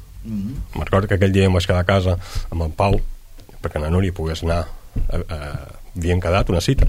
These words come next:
Speaker 2: I la Núria, quan va veure en seguida el seu fill, va dir, «Escolta'm, <laughs> el que té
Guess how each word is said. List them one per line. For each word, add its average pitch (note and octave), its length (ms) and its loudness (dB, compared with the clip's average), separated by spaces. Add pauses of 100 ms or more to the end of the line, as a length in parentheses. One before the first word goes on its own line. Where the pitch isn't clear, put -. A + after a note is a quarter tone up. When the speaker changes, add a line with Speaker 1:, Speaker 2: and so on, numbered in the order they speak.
(1400)
Speaker 2:
I D2+ 280 -6
la D2 140 -12
Núria, D2+ 180 -8
quan D#2+ 160 -2
va E2 80 4
veure F2+ 180 2
en E2+ 80 -2
seguida F2+ 280 -2
el D2 60 -4
seu F2+ 160 0
fill, F#2+ 280 -2
va E2+ 120 -2
dir, D2+ 300 -8
«Escolta'm, E2+ 360 -6 (420)
<laughs> - 1200 -8
el F2+ 80 -12
que - 100 -8
té D#2+ 120 -6